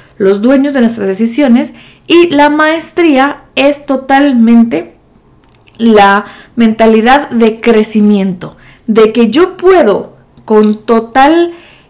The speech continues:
enfoque ir mejorando, y lo que nos gusta es ir viendo esa mejora respecto a cómo hacemos las cosas. Y cuando ya nos volvemos como muy adultos y tenemos esa mentalidad fija, totalmente instalada, nosotros solo queremos ser buenos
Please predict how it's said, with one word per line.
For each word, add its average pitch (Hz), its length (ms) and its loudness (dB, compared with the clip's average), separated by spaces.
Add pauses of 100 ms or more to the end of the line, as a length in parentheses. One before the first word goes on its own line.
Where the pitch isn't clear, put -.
(100)
enfoque 285 760 -2 (180)
ir 349 240 4
mejorando, 262 1080 2
y 254 80 -2
lo 208 140 0
que 208 100 -8
nos 202 180 -4
gusta 269 420 -6
es 233 220 -6 (140)
ir 247 220 -2
viendo 247 280 0
esa 233 240 0
mejora 214 680 -2 (680)
respecto 247 600 -2
a 226 80 -2
cómo 269 220 -2
hacemos 240 340 0
las 247 200 -4
cosas. 262 440 -6 (420)
Y 277 100 -4
cuando 311 300 0
ya 320 200 -2
nos 440 180 -4
volvemos 311 360 -2
como 247 200 0
muy 302 240 -2
adultos 320 440 -2
y 269 80 -6
tenemos 240 340 -2
esa 294 160 -8
mentalidad 220 460 -4
fija, 269 340 -8
totalmente 247 600 -4
instalada, 233 520 -2 (480)
nosotros 262 340 -4
solo 294 200 0
queremos 233 300 -2
ser 226 120 -2
buenos 349 520 -2